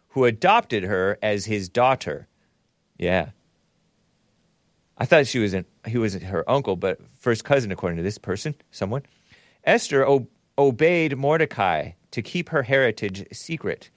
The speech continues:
'cause she was Israelite. And she didn't want to let on that she was an Israelite because that would have been disobeying Mordecai. She listened to Haggai, the eunuch in charge of women,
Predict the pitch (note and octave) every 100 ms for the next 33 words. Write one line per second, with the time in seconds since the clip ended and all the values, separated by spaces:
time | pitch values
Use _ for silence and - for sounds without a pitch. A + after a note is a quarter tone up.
0 | _ - A2+ D3 A#2 - A#2+ G2+ F2+ D2
1 | - - _ _ _ _ _ _ _ _
2 | _ _ _ _ _ _ G#2+ G2 F#2 -
3 | A#2 A2 G2+ G2 G2 F#2 F2+ G2 G2+ F#2+
4 | E2+ D#2 F2 F2 F2 A2+ F#2+ F2+ E2+ E2
5 | - - _ _ _ _ _ _ _ _
6 | _ _ _ _ - - G#2 F#2 F#2+ G#2+
7 | F#2 G2 F2 F#2+ F#2+ F#2+ F#2+ A2+ A#2 G#2
8 | G2 G#2 D#3 D3+ - F#2 C#2+ C2+ - _
9 | _ _ _ _ - - D3 F3 A3 -
10 | F3+ E3 - - - - E3 D#3+ D3+ C#3
11 | E3 D3 F3+ F#3+ F2+ F2 _ _ _ _
12 | _ _ - C3 E3 A3+ B2 D#2 - C3+
13 | - F3 G#3+ G3+ A#2 F#2+ F#2 E2+ D#2